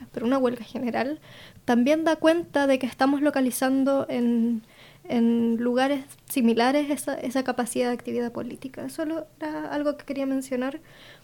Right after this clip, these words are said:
porque obviamente no vamos a resolver el problema de la relación entre es-, estos espacios, estos proyectos, como los proyectos que están encarnados en el Frente Amplio, pero no solo en el Frente Amplio, también yo pienso en el Partido Comunista, o sea, en organizaciones que tienen, eh,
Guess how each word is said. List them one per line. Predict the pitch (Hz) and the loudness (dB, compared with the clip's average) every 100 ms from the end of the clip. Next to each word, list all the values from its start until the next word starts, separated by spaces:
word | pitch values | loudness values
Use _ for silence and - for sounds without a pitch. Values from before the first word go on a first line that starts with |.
| - - - | -20 -20 -4
porque | 262 254 | -4 2
obviamente | 269 320 339 320 | 2 4 2 2
no | 285 | 2
vamos | 285 285 | 4 2
a | |
resolver | 262 - 233 240 277 | 2 0 -2 2 2
el | 285 | 2
problema | 262 247 262 262 247 | 0 2 4 4 4
de | 233 | 2
la | 233 | 0
relación | 233 233 240 262 247 | 0 0 0 0 0
entre | 247 240 233 | 2 0 -2
es-, | 214 - - | -4 -14 -10
estos | 262 - 233 | -8 0 0
espacios, | 214 - 254 262 | 0 0 2 0
estos | 240 240 | 0 -4
proyectos, | - 226 233 - 240 | -2 -2 -2 -2 -4
como | 233 226 269 | -2 -2 -2
los | 262 240 | -4 -2
proyectos | - 247 254 262 | 0 0 0 -6
que | - | -4
están | 254 240 | -2 0
encarnados | 233 240 240 | 0 0 0
en | 240 | 2
el | 233 | 0
Frente | 240 226 - | -2 -4 -2
Amplio, | 254 262 233 233 - - - | 0 -2 -2 -4 -4 -20 -6
pero | 240 | -2
no | 226 233 | 0 0
solo | 247 226 | 0 2
en | 226 | 2
el | 226 | 2
Frente | 247 233 262 | 0 0 2
Amplio, | 330 262 | 2 2
también | 226 220 214 226 - - - - - | 0 0 -2 -4 -8 -20 -20 -16 -2
yo | 233 | -2
pienso | 226 233 226 226 | 0 0 0 0
en | 226 | 0
el | |
Partido | 226 226 247 | 0 -2 -2
Comunista, | 214 233 320 370 - 233 | 0 2 2 0 -2 -2
o | |
sea, | - 240 233 | 0 -2 0
en | 233 | 0
organizaciones | 240 233 226 226 254 240 | 0 0 -2 -2 0 0
que | 240 | -4
tienen, | 240 233 233 226 - - - | -2 0 0 -2 -6 -12 -10
eh, | - | -6